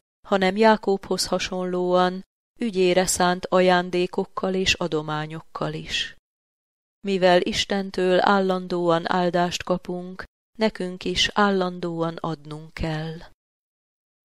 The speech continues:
„Valamit adándasz nékem,”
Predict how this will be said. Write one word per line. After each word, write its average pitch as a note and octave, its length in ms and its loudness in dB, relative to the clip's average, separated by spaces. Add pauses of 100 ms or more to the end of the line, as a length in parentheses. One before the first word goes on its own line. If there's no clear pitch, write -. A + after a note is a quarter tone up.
(100)
„Valamit G3+ 560 4
adándasz F#3+ 760 2
nékem,” F#3+ 840 -4